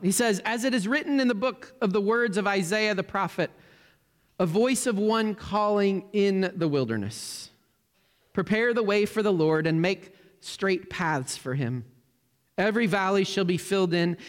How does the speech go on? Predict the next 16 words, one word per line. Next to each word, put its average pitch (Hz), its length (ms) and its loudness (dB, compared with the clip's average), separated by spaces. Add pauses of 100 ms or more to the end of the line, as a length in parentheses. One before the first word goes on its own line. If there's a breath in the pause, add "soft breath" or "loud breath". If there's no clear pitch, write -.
(120 loud breath)
every 214 260 0
mountain 220 540 0
and 185 100 2
hill 196 280 2
made 175 240 2
low. 170 480 2 (580 soft breath)
The 156 80 -2
crooked 175 380 -2
roads 196 280 2
shall 190 140 -4
become 165 360 -2
straight, 190 480 -2
the 165 80 0
rough 185 280 -2
ways 185 320 0
smooth, 170 400 -2